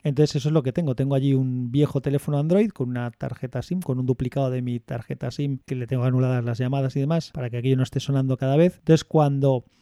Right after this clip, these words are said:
el teléfono se queda sin corriente, es decir, cuando deja de cargar,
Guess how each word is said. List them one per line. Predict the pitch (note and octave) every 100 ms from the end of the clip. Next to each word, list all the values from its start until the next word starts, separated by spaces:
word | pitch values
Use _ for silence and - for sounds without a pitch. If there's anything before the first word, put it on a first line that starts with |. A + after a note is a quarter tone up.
| -
el | D#3 C#3+
teléfono | C#3+ F3 - F3+ D#3 C#3+ -
se | G3+ - C#3+
queda | D#3+ C3+
sin | - F3+
corriente, | E3+ E3 D#3+ F#3+ F3 A3
es | D#3
decir, | B2
cuando | C3+ B2+
deja | C#3 D3 D3+
de | C#3
cargar, | - B2+ C3+ F#3 C4